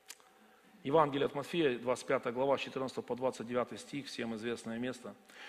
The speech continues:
«Ибо он поступит как человек, который, отправляясь в чужую страну, призвал рабов своих и поручил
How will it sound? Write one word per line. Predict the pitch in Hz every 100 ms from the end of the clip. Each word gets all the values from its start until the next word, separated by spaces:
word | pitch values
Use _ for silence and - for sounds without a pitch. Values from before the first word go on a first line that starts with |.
| - - - - -
«Ибо | 165 180
он | 254 302
поступит | 254 226 - 240 220
как | - 185
человек, | - 190 185 202 233
который, | 175 160 208 190
отправляясь | 175 175 165 170 208 196
в |
чужую | - 160 190 -
страну, | - 151 208 220
призвал | - 165 127 143 220 220
рабов | 180 147 202 -
своих | 147 131 107 - -
и | 185
поручил | 175 160 147 - 202